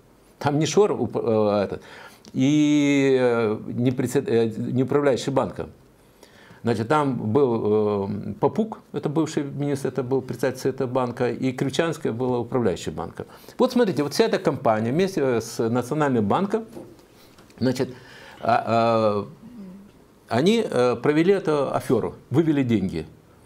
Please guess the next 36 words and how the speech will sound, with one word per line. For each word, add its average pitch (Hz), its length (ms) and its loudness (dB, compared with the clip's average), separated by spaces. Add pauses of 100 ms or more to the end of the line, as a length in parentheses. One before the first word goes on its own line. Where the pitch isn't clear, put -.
(180)
Ни 113 100 4
один 143 240 4
человек, 165 640 0
прошло 135 340 0
уже 107 220 0
два 101 320 0
с - 80 -6
половиной 107 300 0
года, 165 280 0
ни 120 80 -2
один 127 240 -2
человек - 220 -6
не 120 80 -6
привлечен 110 320 -6
к 107 60 -8
ответственности. - 640 -10 (160)
И - 40 -6
все 165 160 2
эти 160 120 -2
разговоры 156 680 0 (240)
о 110 100 -2
том, 120 180 -2
что 113 100 -4
кто-то 156 420 -2
чего-то, 123 460 -4
кого-то 107 400 -2
ищет, 208 360 -4 (220)
вот 202 140 2
в 254 40 2
этом, 151 200 0
в 151 60 2
этом 190 240 0
как 123 200 -2
бы 107 440 0
основной 123 320 -2
криминал. 139 560 -2